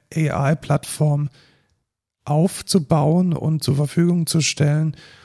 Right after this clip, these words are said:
Und es wurde nicht offiziell bestätigt, aber man geht davon aus, dass dieser Bold Glamour Filter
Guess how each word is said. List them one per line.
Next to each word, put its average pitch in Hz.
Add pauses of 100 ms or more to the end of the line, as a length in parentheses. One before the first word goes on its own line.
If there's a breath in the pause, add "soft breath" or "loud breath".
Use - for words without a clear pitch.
(140 loud breath)
Und 151
es -
wurde 156
nicht 151
offiziell 147
bestätigt, - (380 soft breath)
aber 143
man 143
geht -
davon 143
aus, 107
dass 143
dieser 147
Bold 143
Glamour 143
Filter 139